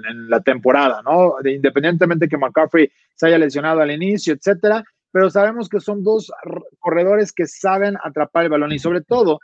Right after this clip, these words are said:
si en el ritmo que traes de la temporada, Mike Davis ha estado, eh, más juegos, ¿no? Eh, llevando el balón en el equipo, pero también, eh, de alguna manera tiene una buena cantidad de, de recepciones en, en, en el, en la temporada. Tiene treinta y ocho atrapadas,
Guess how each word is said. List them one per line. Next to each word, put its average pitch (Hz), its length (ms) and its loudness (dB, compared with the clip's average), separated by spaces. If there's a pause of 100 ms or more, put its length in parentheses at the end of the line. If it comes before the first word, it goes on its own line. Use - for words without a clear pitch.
(260)
si - 220 -4
en 165 100 -2
el 160 100 2
ritmo 262 360 0
que 196 100 2
traes 175 320 -2
de 165 80 -2
la 147 160 -2
temporada, 123 560 -6
Mike 196 340 0
Davis 165 320 4
ha 160 60 -4
estado, 170 380 -2 (320)
eh, 139 420 2
más 165 300 -6
juegos, 135 500 0
¿no? 160 340 -8
Eh, 120 540 -8
llevando 143 380 2
el 160 60 4
balón 135 380 4
en 127 120 -10
el 120 160 -6
equipo, 143 500 0 (340)
pero 185 240 4
también, 208 460 -2 (240)
eh, 190 160 0
de 165 140 -4
alguna 202 260 0
manera 214 380 0
tiene 220 260 -6
una 233 160 -4
buena 214 320 0
cantidad 185 460 0
de, 208 180 2
de 165 140 -2
recepciones 156 720 -6
en, 156 180 -12
en, 147 140 -8
en 143 200 -8
el, 139 240 2
en 147 80 -8
la 131 100 2
temporada. 170 480 2
Tiene 214 260 2
treinta 165 360 2
y 175 60 6
ocho 220 220 2
atrapadas, 185 680 0